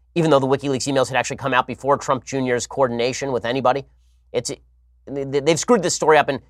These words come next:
and it's so funny. You see people in the media say, "Well, yeah, but we corrected it because we're good at this." That's not the point. The point is not that you corrected it. The point is whenever the media screw up in their coverage of Trump and Russia, they only screw up in one direction.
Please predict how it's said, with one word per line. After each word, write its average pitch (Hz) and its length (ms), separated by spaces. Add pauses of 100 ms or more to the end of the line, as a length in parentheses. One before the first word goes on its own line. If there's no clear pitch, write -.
(140)
and 151 140
it's 147 120
so 196 120
funny. 143 200
You 123 60
see 156 140
people 151 240
in 131 60
the 127 40
media 131 240
say, 127 120
"Well, 185 180
yeah, 214 160
but 156 100
we 170 140
corrected 147 400
it 78 120
because 117 220
we're 135 80
good 160 160
at - 80
this." - 240 (640)
That's 190 240
not 208 200
the - 80
point. 120 340
The - 60
point 208 180
is 156 80
not 175 160
that 165 60
you 139 100
corrected 156 340
it. 82 120
The 117 40
point 196 240
is 156 120
whenever 175 280
the 165 60
media 151 340
screw 151 360
up 131 120
in 127 60
their 120 120
coverage 139 360
of 110 80
Trump 151 240
and 123 80
Russia, 151 400 (180)
they 156 140
only 208 260
screw 175 300
up 165 140
in 143 140
one 147 200
direction. 139 480